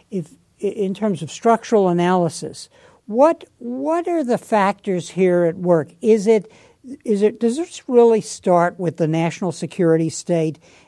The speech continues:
and the buildup of that state,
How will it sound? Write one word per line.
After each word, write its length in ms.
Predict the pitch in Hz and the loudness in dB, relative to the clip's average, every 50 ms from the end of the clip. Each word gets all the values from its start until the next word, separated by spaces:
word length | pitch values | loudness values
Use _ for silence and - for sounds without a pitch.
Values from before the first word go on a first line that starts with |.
| _ | _
and 200 | - 180 170 165 | -8 -6 -4 -4
the 60 | 165 151 | -4 -6
buildup 880 | 127 123 - 196 196 208 214 233 214 196 208 196 185 185 175 - _ _ _ _ _ _ _ - | -8 -2 2 4 6 6 6 6 4 4 4 4 4 2 0 -4 _ _ _ _ _ _ _ -8
of 240 | 202 185 165 151 | -6 -4 -2 0
that 240 | 170 180 170 165 - | 2 2 2 0 0
state, 560 | - - - - 190 180 175 170 170 170 - | -4 -8 -4 -2 0 2 2 2 0 -2 -6